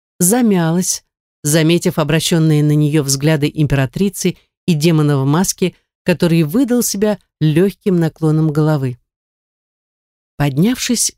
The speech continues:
император спустился и протянул руку Нике.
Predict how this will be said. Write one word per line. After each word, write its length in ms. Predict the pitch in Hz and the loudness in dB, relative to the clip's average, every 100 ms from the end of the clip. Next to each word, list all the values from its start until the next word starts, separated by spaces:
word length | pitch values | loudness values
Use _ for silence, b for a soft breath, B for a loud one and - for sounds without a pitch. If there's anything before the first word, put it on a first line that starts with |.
| - | -2
император 580 | 180 208 226 226 226 - _ - | 0 2 0 0 -4 -6 _ -6
спустился 1120 | - - 180 - - - 147 143 - 233 233 _ _ _ _ - | -4 -2 -2 -2 -6 -8 -4 -4 -2 -4 -4 _ _ _ _ -2
и 100 | 202 | 0
протянул 640 | - 180 - 180 202 233 | 2 0 2 2 2 2
руку 360 | 165 165 - 196 | 0 -2 -2 0
Нике. 500 | 175 143 - 127 131 | 2 0 -2 -8 -10